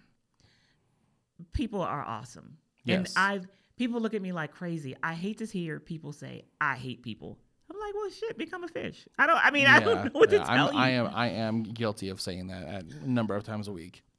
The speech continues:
Speaker 1: Right. But this is the deal. Do you say it because you rather be a hermit and not deal with humanity? Or do you say it because somebody got on your last nerve?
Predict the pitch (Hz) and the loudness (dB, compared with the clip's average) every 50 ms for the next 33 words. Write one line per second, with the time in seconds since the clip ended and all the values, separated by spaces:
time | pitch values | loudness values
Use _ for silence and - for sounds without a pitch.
0 | _ _ 202 202 254 240 202 156 - 196 180 202 240 247 214 190 175 185 170 170 | _ _ -4 0 0 0 0 0 -2 -2 0 0 -2 -2 -2 -4 -2 -2 -2 0
1 | 190 180 135 82 67 - - - - 151 160 185 190 196 190 185 - - - 233 | 0 0 -2 -2 -4 -10 -14 -16 -12 -6 -4 -4 -2 -2 -4 -6 -10 -6 -2 0
2 | 220 233 240 247 240 190 214 208 190 - 208 190 180 175 175 170 165 - - - | 0 2 2 0 -2 -2 -4 -6 -4 -2 -2 -2 0 0 -2 -2 -4 -8 -12 -16
3 | - - - - 165 170 180 170 175 170 175 180 185 185 180 170 156 165 165 160 | -18 -20 -12 -8 -4 -4 -2 0 0 0 0 0 0 -2 -4 -2 -2 -2 -2 -2
4 | 147 151 156 156 165 170 160 95 147 151 143 139 143 - - - 151 151 151 147 | -4 -4 -6 -6 -6 -6 -6 -6 -6 -4 -4 -4 -6 -8 -6 -6 -4 -4 -4 -4
5 | 147 147 - - 147 139 135 143 156 175 180 196 208 202 - _ _ _ _ _ | -6 -8 -12 -10 -10 -8 -8 -6 -6 -4 -4 -4 -6 -6 -10 _ _ _ _ _
6 | _ _ _ _ 156 160 147 147 147 147 147 143 139 - - - - 175 170 165 | _ _ _ _ 0 0 0 0 -2 -4 -4 -6 -8 -10 -10 -4 -2 0 0 0
7 | 170 - - _ - 160 151 - - 156 147 143 139 135 131 131 139 - - _ | -2 -4 -6 _ -8 -8 -8 -6 -6 -4 -4 -2 -2 -4 -4 -6 -8 -14 -18 _
8 | - 175 156 151 151 143 143 139 135 131 127 127 123 123 127 123 120 107 82 - | -8 -4 -2 -2 -2 -2 -2 -2 -4 -4 -6 -6 -6 -8 -8 -8 -8 -10 -10 -10
9 | - | -14